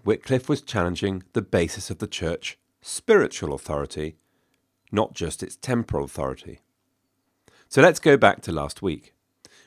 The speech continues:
We talked about the mysticism of the Mass, the central role of the priest. Suddenly, Wycliffe was challenging all of that too. He'd shown that the priest had no idea if he was part of the elect or not,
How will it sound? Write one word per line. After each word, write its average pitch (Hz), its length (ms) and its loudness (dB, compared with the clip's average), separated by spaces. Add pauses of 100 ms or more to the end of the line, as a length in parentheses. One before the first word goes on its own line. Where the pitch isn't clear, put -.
We 160 100 2
talked 170 320 2
about 127 240 4
the 147 100 0
mysticism 78 680 -2
of 80 80 -6
the 98 80 -2
Mass, 104 480 0 (220)
the 165 80 -2
central 156 520 2
role 76 280 -2
of 73 80 -8
the 101 80 -8
priest. - 560 -4 (1120)
Suddenly, 104 580 -2 (100)
Wycliffe - 520 -4 (100)
was - 140 -2
challenging 85 520 -2
all 73 200 -2
of 85 80 -4
that 147 320 2
too. 123 260 0 (1700)
He'd 117 160 -6
shown 160 300 8
that 123 120 2
the 123 80 -2
priest 139 320 2
had 156 140 4
no 170 380 6
idea 110 520 2 (120)
if 80 140 -10
he 92 80 -4
was 73 160 -6
part 104 320 -2
of 98 100 -6
the 95 140 2
elect 87 360 -2
or 82 120 -4
not, 90 320 -4